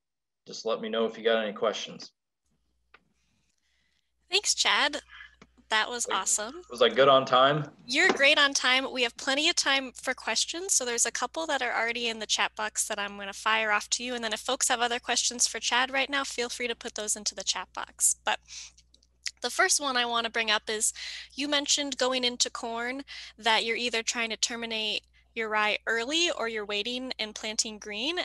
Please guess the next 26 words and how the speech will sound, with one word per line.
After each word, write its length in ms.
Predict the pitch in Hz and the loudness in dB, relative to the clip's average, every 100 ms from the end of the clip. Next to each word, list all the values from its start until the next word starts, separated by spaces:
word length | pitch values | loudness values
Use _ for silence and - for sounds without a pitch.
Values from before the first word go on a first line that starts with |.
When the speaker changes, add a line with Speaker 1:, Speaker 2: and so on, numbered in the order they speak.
| - | -4
Speaker 2:
And 280 | 233 226 220 | -2 0 0
someone 320 | - 262 277 - | 0 0 -2 0
asked 360 | 220 226 - - | 0 2 2 0
if 180 | 226 - | -4 -8
you 100 | 220 | -10
can 200 | - 214 | -8 -4
sort 160 | 220 | -4
of 80 | 208 | -4
expound 460 | - - - 208 226 | 0 0 2 -2 -4
upon 380 | 226 226 214 208 | -8 -6 -6 -8
the 80 | 196 | -12
pros 360 | - 220 214 | -6 0 2
and 120 | 208 | 2
cons 680 | - - 196 196 196 202 - - - - - - | -2 -4 -6 -6 -2 2 2 2 -8 -18 -6 -4
of 260 | 214 196 | -4 -4
that, 540 | 190 190 190 190 - - - - _ - | -4 -2 -2 0 -2 -4 -8 -20 _ -6
uh, 320 | 208 185 180 | -4 -4 -2
killing 300 | - 247 214 | -2 -2 -2
early 260 | 196 196 190 | -4 -6 -8
versus 400 | 190 196 - 196 | -4 0 0 0
waiting 300 | 190 180 180 | -4 -8 -10
and 100 | 180 | -12
planting 360 | - 180 - 180 | -12 -6 -6 -6
green. 280 | - - 254 _ _ _ _ _ _ _ _ - | -14 -14 -18 _ _ _ _ _ _ _ _ 2
Speaker 1:
Um, 460 | 131 123 117 110 - - _ _ | 6 8 6 2 -10 -18 _ _
killing 560 | - 139 139 143 139 | 0 4 6 6 2